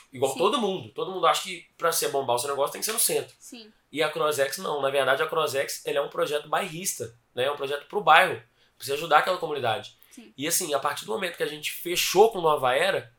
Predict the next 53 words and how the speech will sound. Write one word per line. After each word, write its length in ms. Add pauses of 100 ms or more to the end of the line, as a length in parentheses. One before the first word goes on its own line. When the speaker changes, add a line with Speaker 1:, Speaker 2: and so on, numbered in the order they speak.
(160)
Speaker 1:
a 60
gente 200
fechou 340
com 80
Nova 240
Era. 160 (520)
A 100
primeira 300
unidade 340
geralmente 340
carrega 300
o 40
nome 160
da 80
cidade. 560 (140)
Speaker 2:
Sim. 320 (240)
Speaker 1:
A 100
gente 200
quis 120
botar 240
o 60
nome 160
do 80
bairro, 340 (400)
pra 120
dar 100
uma 120
moral 380
pro 120
pessoal 300
de 80
Nova 300
Era, 340
Speaker 2:
Sim. 200
Speaker 1:
né? 260 (280)
Porque 240
Nova 260
Era 140
não 100
é 80
um, 440
um 40
bairro 280
que, 100
assim, 300
todo 220
mundo 140
cita 380
lá 140
em 40
Juiz 160
de 80
Fora. 280